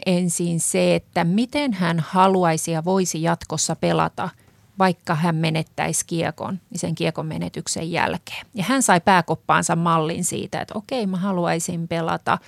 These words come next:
noin, ja se olisi mulle niinku realistista tai mahdollista. Okei,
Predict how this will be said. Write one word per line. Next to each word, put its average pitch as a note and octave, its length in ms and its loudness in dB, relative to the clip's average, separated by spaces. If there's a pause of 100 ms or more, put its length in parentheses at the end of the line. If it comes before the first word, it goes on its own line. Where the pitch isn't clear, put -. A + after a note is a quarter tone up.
(360)
noin, E3+ 360 -2
ja F#3+ 80 -4
se - 120 -2
olisi G#3 200 2
mulle F#3 280 4
niinku D#3+ 300 -4
realistista D#3+ 760 -4
tai G#2 100 -4
mahdollista. - 760 -6 (400)
Okei, E3+ 460 0